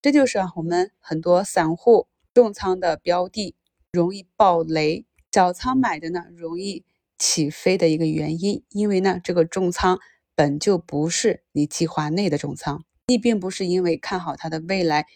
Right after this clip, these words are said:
有计划的买入去买到一个很重的仓位，对不对呀？所以呢，我们要客观的去分析我们在过去的操作中存在的问题，然后加以更正。另外呢，经过了三天的整理，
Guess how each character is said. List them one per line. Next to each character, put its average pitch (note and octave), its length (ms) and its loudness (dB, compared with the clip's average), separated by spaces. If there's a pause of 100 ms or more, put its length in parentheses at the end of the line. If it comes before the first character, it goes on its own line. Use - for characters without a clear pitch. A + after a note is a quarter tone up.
(120)
有 D#3 240 2
计 A3 240 -2
划 E3+ 220 -4
的 D3+ 160 -6
买 D3+ 300 -4
入 F#3+ 240 2 (180)
去 - 180 -8
买 D3 200 -4
到 D#3+ 120 -4
一 D3+ 100 -4
个 D#3+ 80 -8
很 D3+ 200 -6
重 D3+ 180 -6
的 D3+ 80 -6
仓 D#3+ 240 -6
位， D#3+ 240 -4
对 E3 100 -4
不 D#3 100 -8
对 D#3 140 -4
呀？ D#3 200 -6 (320)
所 A#3+ 120 2
以 A3 40 2
呢， A3 180 4
我 F#3 80 2
们 F#3+ 120 -10
要 G3+ 140 -4
客 - 220 -10
观 G3 380 0
的 F3 240 0
去 - 260 -10
分 A3 400 -4
析 - 340 -6
我 E3 80 -10
们 D#3+ 160 -10
在 E3+ 180 -4
过 F3 200 -4
去 F3 160 -8
的 E3 100 -2
操 E3+ 220 -4
作 E3+ 180 -8
中 F#3 320 -10
存 D#3+ 200 -8
在 E3 140 -2
的 E3 120 0
问 G3+ 180 -2
题， D#3+ 240 -8
然 D#3+ 140 -8
后 E3 140 -10
加 E3+ 260 -2
以 D#3+ 140 0
更 D#3+ 240 -4
正。 F#3 220 -6 (320)
另 A#3 100 2
外 A#3 120 -2
呢， G#3 140 -4
经 G#3+ 260 -16
过 G#3+ 200 0
了 F3+ 200 0
三 G#3+ 240 -8
天 A3 220 -10
的 G3 140 0
整 F3+ 340 -2
理， F#3+ 220 -2